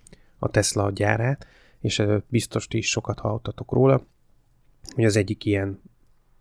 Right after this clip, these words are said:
hát nagyon sok mindenben eltér ugye a hagyományos autógyáraktól, a, amit ott Muskék csinálnak. Az egyik ilyen dolog, amiben eltér,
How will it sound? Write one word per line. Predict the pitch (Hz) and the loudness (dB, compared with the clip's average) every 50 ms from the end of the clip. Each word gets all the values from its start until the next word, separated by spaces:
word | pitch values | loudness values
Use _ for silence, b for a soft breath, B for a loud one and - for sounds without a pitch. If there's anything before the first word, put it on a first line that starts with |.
| _ _ _ _ | _ _ _ _
hát | - - 135 - | -16 -14 -14 -10
nagyon | - 110 110 110 107 101 | -4 0 2 4 4 2
sok | - - 98 - | 2 0 0 0
mindenben | 117 104 104 98 98 98 98 | 2 2 2 2 2 2 2
eltér | 101 98 92 - 98 101 104 | 0 0 -2 0 -2 -2 -2
ugye | 104 101 104 | 0 0 0
a | 98 | 0
hagyományos | 98 98 104 98 98 101 107 107 - - | 0 0 0 -2 -2 -2 -2 -4 -2 -2
autógyáraktól, | 107 113 120 - - 151 143 143 123 113 110 - - 113 107 | -2 -2 0 0 0 0 2 0 -2 -2 -4 -2 -2 0 0
a, | 104 107 107 110 107 | 0 0 -2 -2 -2
amit | 107 104 101 - | -2 -2 -4 -4
ott | - 107 - | -6 -10 -6
Muskék | - 104 - - - 104 - | -8 -8 -8 -6 -8 -10 -8
csinálnak. | - - 131 135 143 143 139 131 120 | -6 -4 -2 -2 -2 -2 -4 -2 0
Az | 123 110 | 2 4
egyik | 123 113 117 113 110 - - - | 4 4 2 -2 -10 -8 -8 -6
ilyen | 113 107 107 | -6 -4 -4
dolog, | 104 104 98 101 101 | -4 -4 -4 -4 -4
amiben | 101 101 101 101 101 104 104 | -4 -4 -4 -4 -6 -6 -4
eltér, | 117 123 127 123 - 123 123 | -2 -2 -2 -2 -2 -2 -2